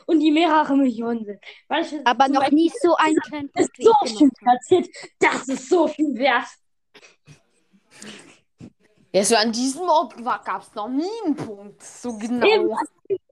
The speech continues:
Speaker 1: Nanometer, das ist was ganz Besonderes, ne?
Speaker 3: Ja, ja, klar.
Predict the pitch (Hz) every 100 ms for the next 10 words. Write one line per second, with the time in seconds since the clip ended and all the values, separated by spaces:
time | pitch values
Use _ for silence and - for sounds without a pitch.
0 | _ 247 311 403 440 269 285 392 359 311
1 | - 339 - - 427 381 - - 247 302
2 | 349 277 233 196 - 233 294 339 _ _
3 | - 196 185 165 156 160 160 160 175 160
4 | 156